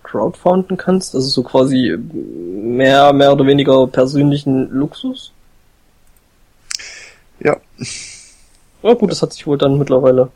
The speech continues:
Speaker 1: äh, erledigt.
Speaker 2: Also, äh, sie hat's formuliert mit, wenn das Ziel von fünfundzwanzigtausend erreicht wird, und sie ist, glaub ich, auf sechsunddreißigtausend gewandert, hört sie auf, Leuten Geld zu geben und fängt an, Hummer zu essen.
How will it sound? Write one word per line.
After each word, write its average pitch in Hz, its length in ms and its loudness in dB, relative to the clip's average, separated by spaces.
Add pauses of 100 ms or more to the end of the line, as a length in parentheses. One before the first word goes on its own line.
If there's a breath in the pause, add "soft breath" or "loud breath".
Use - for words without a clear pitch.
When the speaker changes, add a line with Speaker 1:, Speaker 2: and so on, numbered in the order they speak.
(120)
Speaker 1:
äh, - 40 -4
erledigt. 123 640 -4 (720)
Speaker 2:
Also, 117 300 4 (220)
äh, - 220 -6 (200)
sie 107 180 -2
hat's 123 160 -2
formuliert 123 480 0
mit, 156 220 -6
wenn 120 300 0
das 107 180 0
Ziel 123 160 -2
von 110 160 -6
fünfundzwanzigtausend 95 760 -4
erreicht 85 340 -4
wird, 160 120 -4
und 107 120 -10
sie 92 80 -12
ist, - 120 -12
glaub - 160 -6
ich, - 80 -16
auf - 100 -18
sechsunddreißigtausend - 1120 -8 (140)
gewandert, 107 460 -4 (720 soft breath)
hört 113 180 0
sie - 120 0
auf, 110 300 0
Leuten 98 320 0
Geld 104 180 2
zu - 140 -14
geben 98 420 -2
und 95 140 -10
fängt - 320 -6
an, 110 340 -4
Hummer 113 220 -2
zu - 140 -12
essen. - 320 -12